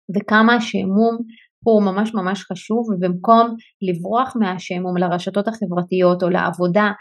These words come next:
או להעסיק את עצמנו בשביל לברוח מעצמנו,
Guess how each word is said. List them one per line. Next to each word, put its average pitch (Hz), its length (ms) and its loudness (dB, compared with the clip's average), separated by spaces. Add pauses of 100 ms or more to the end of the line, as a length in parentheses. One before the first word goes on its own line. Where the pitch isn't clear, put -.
(240)
או 196 40 -2
להעסיק 190 520 -4
את 254 100 -4
עצמנו 175 440 -4
בשביל 180 340 -2
לברוח 180 420 2
מעצמנו, 262 600 -6